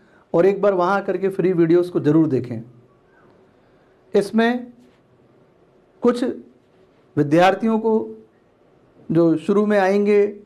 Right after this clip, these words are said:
और हमारे courses को purchase करेंगे, उनको academy के द्वारा विशेष discount दिया जा रहा है, वो इस discount का अवश्य लाभ उठाएं।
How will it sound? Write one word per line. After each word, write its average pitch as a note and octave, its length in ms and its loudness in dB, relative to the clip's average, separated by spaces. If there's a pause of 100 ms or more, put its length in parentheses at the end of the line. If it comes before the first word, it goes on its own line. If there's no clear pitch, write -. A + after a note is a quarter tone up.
और D#3+ 140 0
हमारे E3+ 280 0
courses F3 420 -2
को F3 140 0
purchase E3+ 440 0
करेंगे, F3 500 -2 (680)
उनको F#3 520 0 (220)
academy E3+ 400 0
के G3+ 120 0
द्वारा E3+ 300 2
विशेष G3+ 500 2 (240)
discount D#3+ 440 -2
दिया F3 260 0
जा F3 140 2
रहा F3 180 0
है, F3+ 280 -4 (1200)
वो F#3 420 2
इस G3 160 0
discount F3+ 520 -2
का E3+ 340 -2 (100)
अवश्य G3 300 0
लाभ E3+ 240 0
उठाएं। F3+ 360 -4